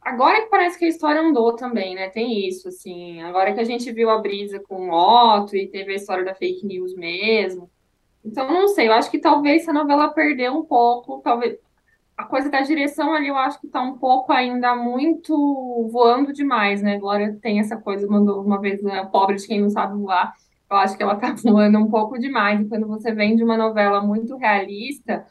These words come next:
isso pega um pouco, eu acho que no público, assim, conseguir comprar, né, essas, esses absurdos ali que ela coloca, então talvez eu acho que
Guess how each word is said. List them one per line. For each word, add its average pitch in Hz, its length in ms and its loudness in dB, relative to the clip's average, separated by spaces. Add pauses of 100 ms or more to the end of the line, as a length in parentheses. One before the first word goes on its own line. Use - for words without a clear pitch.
(220)
isso 214 300 -6
pega 214 320 4
um 240 120 -2
pouco, 214 480 0
eu 202 60 4
acho 185 320 0
que 208 100 -8
no 202 160 -6
público, - 380 -2
assim, 196 240 -6
conseguir 196 460 -10
comprar, 202 760 2
né, 175 420 -2
essas, 175 580 -6 (280)
esses 196 300 -4
absurdos 196 1040 2
ali 175 300 2
que 175 100 -8
ela 175 180 -4
coloca, 165 580 2
então 175 240 -10
talvez 180 340 -2
eu 185 80 2
acho 180 220 0
que 196 180 -12